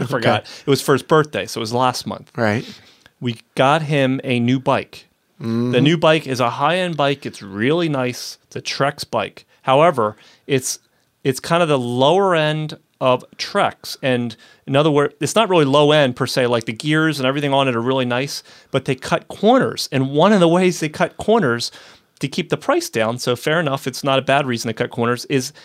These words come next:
Speaker 1: they don't put the quick releases, like, on your
Speaker 2: Right.
Speaker 1: seat and on the front tire.
Speaker 2: Uh-huh.
Speaker 1: And, you know, usually a, a higher end bike has the quick release, so you can
Speaker 2: Sure.
Speaker 1: pop off the tire, you can lift the seat up,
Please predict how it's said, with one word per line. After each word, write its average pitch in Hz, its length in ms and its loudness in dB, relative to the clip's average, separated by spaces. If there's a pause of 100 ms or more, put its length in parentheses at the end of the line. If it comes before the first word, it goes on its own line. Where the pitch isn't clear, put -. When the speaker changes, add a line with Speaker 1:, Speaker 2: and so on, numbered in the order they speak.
(160)
Speaker 1:
they 139 100 4
don't 180 220 2
put 185 160 0
the 165 80 -4
quick - 320 -4
releases, 165 500 -2
like, 135 220 -2
on 127 100 2
your 117 280 -2
Speaker 2:
Right. 107 100 -4
Speaker 1:
seat 180 500 0
and 120 140 -2
on 113 80 0
the 107 60 -4
front 160 280 -2
tire. 165 500 0 (200)
Speaker 2:
Uh-huh. 123 320 -4
Speaker 1:
And, 147 100 2
you 147 60 6
know, 139 60 6
usually 143 540 2
a, - 100 -4
a 127 40 0
higher 139 260 2
end 131 140 2
bike 139 200 0
has 131 120 -4
the - 80 -6
quick - 240 -4
release, 107 260 -2
so - 80 -6
you 110 40 -6
can 107 100 -6
Speaker 2:
Sure. 131 120 -2
Speaker 1:
pop 127 160 2
off 127 120 0
the - 80 -10
tire, 147 300 0
you 135 120 -2
can 117 140 -6
lift 120 140 -2
the 123 80 -12
seat 135 260 -6
up, - 160 -8